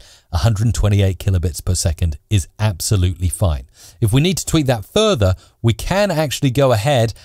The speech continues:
and look at some of the audio settings that are available to us.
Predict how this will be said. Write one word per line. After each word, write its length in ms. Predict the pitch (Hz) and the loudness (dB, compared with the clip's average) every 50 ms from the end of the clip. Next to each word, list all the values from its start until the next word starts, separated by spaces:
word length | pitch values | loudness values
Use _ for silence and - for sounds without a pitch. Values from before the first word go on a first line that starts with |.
| _ _ | _ _
and 200 | - 107 110 117 | 0 0 2 4
look 220 | 117 127 135 127 - - | 4 2 2 0 -2 -2
at 240 | 117 113 107 87 | -2 -2 -2 -4
some 200 | - - 131 117 | -2 -2 0 2
of 120 | 110 101 85 | 2 2 2
the 200 | 110 107 110 113 _ - | 0 -2 -2 -2 _ 0
audio 460 | 135 139 139 135 123 120 117 117 107 | 2 2 2 4 2 2 2 2 2
settings 600 | 98 - - 160 139 - - 107 92 90 87 - - - - _ _ - | 2 0 0 -2 -2 -2 0 0 0 0 0 -4 -6 -18 -20 _ _ -2
that 120 | 113 101 | 0 2
are 140 | 107 107 104 | 4 4 2
available 480 | 101 92 127 139 147 135 104 104 101 | 2 2 2 2 2 2 0 -2 -4
to 180 | - - 101 90 | -2 -2 0 0
us. 160 | 85 82 - | 0 0 -2